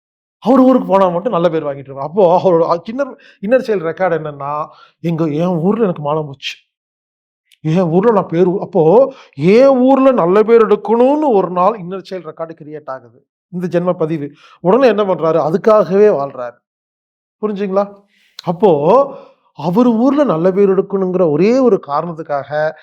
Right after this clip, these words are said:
பல வருடம் இன்னொரு ஊர்ல பல பேர்த்த நாசம் பண்றாரு. ஏன் பண்றாருன்னு தெரியல. அப்ப அவர் உட்கார்ந்து யோசிக்கணும். தியானம் பண்ணி யோசிச்சு புரிஞ்சுக்கிட்டு, நம்ம ஊர்ல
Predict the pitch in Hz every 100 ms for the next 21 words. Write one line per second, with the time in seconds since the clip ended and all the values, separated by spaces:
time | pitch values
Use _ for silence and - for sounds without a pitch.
0 | _ - 175 208 269 254 185 233 240 190
1 | 240 269 262 190 156 196 - - 208 240
2 | 262 269 247 240 240 196 160 139 - _
3 | _ _ _ _ _ _ _ 170 202 202
4 | 185 185 170 185 151 147 135 127 _ _
5 | 214 220 190 240 285 233 214 175 160 156
6 | - 120 113 _ _ _ _ 156 165 165
7 | 156 156 151 165 165 143 165 170 165 139
8 | 175 247 269 - - _ _ - 202 240
9 | 170 156 139